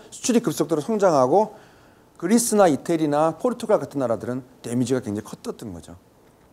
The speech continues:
이게 해결이 쉽게 안 됩니다. 특히 독일은 국가적으로 이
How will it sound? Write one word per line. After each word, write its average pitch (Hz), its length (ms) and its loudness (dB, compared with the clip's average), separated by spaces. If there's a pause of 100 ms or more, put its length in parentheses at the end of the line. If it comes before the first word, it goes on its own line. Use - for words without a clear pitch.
(340)
이게 220 240 -4
해결이 254 220 4
쉽게 - 240 0
안 120 140 0
됩니다. 131 380 0 (440)
특히 214 520 -2 (400)
독일은 196 800 6 (1300)
국가적으로 214 1040 6
이 185 180 -2